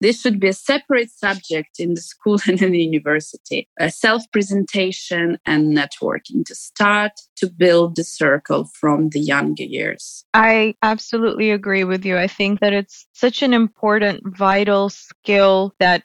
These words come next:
Speaker 2: everybody needs to know. It's very unfortunate because you can be the smartest person in the room, you know, the most experienced, but if you're not able to speak and present your idea, then it, it will never really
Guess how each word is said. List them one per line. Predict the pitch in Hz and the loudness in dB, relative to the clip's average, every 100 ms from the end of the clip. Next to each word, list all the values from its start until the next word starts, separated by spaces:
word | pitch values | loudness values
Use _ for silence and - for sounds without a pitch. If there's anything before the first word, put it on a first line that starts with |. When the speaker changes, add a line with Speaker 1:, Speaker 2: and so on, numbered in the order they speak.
| _ 214 | _ 0
Speaker 2:
everybody | 208 240 220 220 | 2 2 4 2
needs | 208 208 - - | 2 0 -2 -6
to | 214 190 - | -4 -4 -6
know. | 208 196 180 - 196 - _ _ 226 | 0 2 2 0 -4 -8 _ _ -4
It's | 220 | 2
very | 247 294 | 4 6
unfortunate | 240 226 247 247 226 208 180 | 4 4 0 0 0 -2 -2
because | 202 214 208 | -2 -2 -2
you | 226 | 0
can | 233 214 | 0 0
be | 226 | 0
the | 220 233 | 0 -2
smartest | - 262 330 320 | 4 6 6 4
person | 302 311 311 | 0 0 2
in | 277 | 0
the | 226 | 0
room, | 226 233 233 226 | 0 2 2 0
you | 208 | 0
know, | 208 | 0
the | 208 | 0
most | 214 233 247 - - - - | 0 0 0 -4 -18 -20 -6
experienced, | 233 - - 226 220 208 196 202 - | -4 -4 -4 2 4 4 2 -2 -2
but | 202 208 | 0 0
if | - | 0
you're | 226 226 | 0 2
not | 226 - | 2 2
able | 220 226 214 208 - | -2 0 -2 -4 -4
to | 202 202 190 - | -2 -2 -4 -10
speak | - - - 226 226 - - | -20 -10 -2 -2 -2 -8 -2
and | 202 - | -2 0
present | 208 185 190 202 220 _ _ - | -2 0 0 0 -2 _ _ 0
your | 214 208 | 4 4
idea, | 202 196 196 190 196 240 254 _ - | 4 0 -2 0 2 0 -4 _ -4
then | 202 202 | 0 0
it, | 175 | 0
it | 214 202 | -2 0
will | 208 | 0
never | 208 202 196 202 196 | 2 0 0 -2 0
really | 196 190 190 190 190 | -2 -2 -2 -4 -6